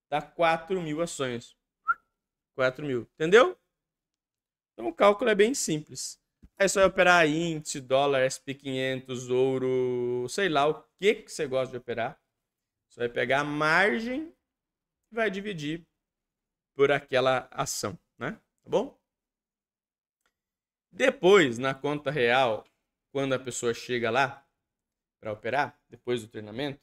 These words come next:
ela vai fazer o quê? Ela vai mandar pra nós o seu gerenciamento, como que ela gostaria de operar, pra gente verificar se tá tudo em ordem ou não.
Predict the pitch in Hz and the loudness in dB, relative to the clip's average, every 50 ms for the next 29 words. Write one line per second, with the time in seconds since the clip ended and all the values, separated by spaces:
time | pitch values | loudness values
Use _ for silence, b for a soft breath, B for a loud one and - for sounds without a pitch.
0 | _ _ _ _ _ _ _ - 135 147 156 165 165 175 165 156 147 - 175 _ | _ _ _ _ _ _ _ -8 -6 -4 -4 -4 -4 -4 -4 -4 -4 -6 -6 _
1 | - 135 113 - _ _ _ _ _ _ _ _ _ _ _ _ _ _ _ _ | -4 -4 -4 -6 _ _ _ _ _ _ _ _ _ _ _ _ _ _ _ _
2 | _ _ _ _ _ _ _ _ _ _ _ _ _ _ _ _ _ _ _ _ | _ _ _ _ _ _ _ _ _ _ _ _ _ _ _ _ _ _ _ _
3 | _ _ _ _ _ _ _ _ _ _ _ _ _ 131 139 147 151 151 151 156 | _ _ _ _ _ _ _ _ _ _ _ _ _ -2 0 0 2 2 2 0
4 | 165 165 160 151 151 156 160 - 156 147 139 139 147 151 147 - - - 170 170 | 0 -2 -2 0 0 0 2 0 -2 -2 -2 -2 -2 -2 -4 -6 -6 -6 -6 -6
5 | 156 127 - 151 170 180 175 180 170 170 - - 190 190 180 151 139 139 139 _ | -6 -6 -4 -2 0 0 0 -2 -4 -6 -4 -4 -4 -4 -4 -6 -6 -8 -10 _
6 | 127 120 _ _ 131 131 135 139 135 143 _ 135 135 135 135 151 165 175 185 190 | -20 -20 _ _ -4 -4 -4 -6 -10 -12 _ -6 -4 -2 0 2 2 2 2 2
7 | 190 190 185 185 180 180 185 185 185 180 170 - _ - 151 156 - - 135 123 | 0 -2 -2 -2 -2 0 0 0 0 0 -4 -8 _ -8 -8 -8 -4 -6 -6 -4
8 | 127 127 123 - 135 139 - 170 156 147 147 151 147 _ _ _ _ _ _ _ | -4 -8 -8 -8 -10 -6 -4 -2 -2 -2 -2 -4 -8 _ _ _ _ _ _ _
9 | _ _ _ _ _ 139 147 147 - 139 147 151 147 147 - 147 - _ 135 131 | _ _ _ _ _ -6 -6 -6 -8 -6 -6 -6 -6 -6 -10 -18 -8 _ -4 -4
10 | 131 - - 131 - 160 160 190 196 196 180 175 175 175 175 190 196 175 135 117 | -4 -4 -10 -12 -12 -12 -12 -10 -4 -2 0 0 0 -2 -4 -6 -6 -6 -8 -8
11 | 131 | -10